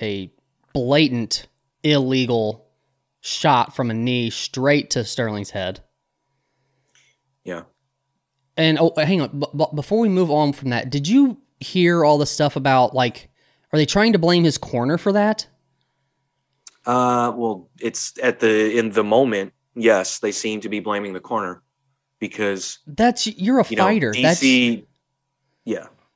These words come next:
Speaker 1: That's your own, like, even if, if I was, I mean, o-, okay, I understand that you're in the moment and think, like,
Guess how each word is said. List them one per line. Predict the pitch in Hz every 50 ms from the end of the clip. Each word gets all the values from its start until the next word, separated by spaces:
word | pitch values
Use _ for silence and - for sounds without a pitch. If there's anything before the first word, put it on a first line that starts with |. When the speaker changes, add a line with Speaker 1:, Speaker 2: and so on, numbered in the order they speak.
| _ _ -
Speaker 1:
That's | - 180 175 -
your | - 214 196 -
own, | - 185 202 208 208 202 180 - - _ - - - _ _ _ _ _ _ _ _ _ _ _
like, | - 165 175 170 160 - - -
even | 180 220 240 277
if, | 254 - - - - -
if | 160 -
I | 175 196 226
was, | 226 185 180 -
I | 147
mean, | 143 139 131 131
o-, | 131 - 139
okay, | 127 - 117
I | 117 127
understand | 143 160 - - 180 170 170 160
that | 143
you're | 120 131 139
in | 131
the | 123
moment | 117 120 139 151 156 156 147 - -
and | 127 117 110 -
think, | - 139 131 131 123 -
like, | 127 113 110 - - -